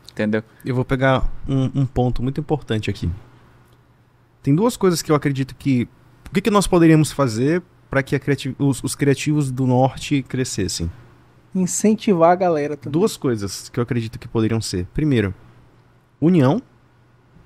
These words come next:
Speaker 2: Tipo assim, a galera de São Paulo faz evento,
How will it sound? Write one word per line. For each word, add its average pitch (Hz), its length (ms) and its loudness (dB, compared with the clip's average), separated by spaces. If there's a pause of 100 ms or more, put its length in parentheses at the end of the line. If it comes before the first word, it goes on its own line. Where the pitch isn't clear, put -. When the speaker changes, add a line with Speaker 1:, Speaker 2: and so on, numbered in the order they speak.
(100)
Speaker 2:
Tipo - 240 -6
assim, 123 340 -2
a - 60 -6
galera 113 320 0
de 113 100 -8
São 123 200 -6
Paulo 117 260 -2
faz 117 340 -4 (140)
evento, 117 760 -2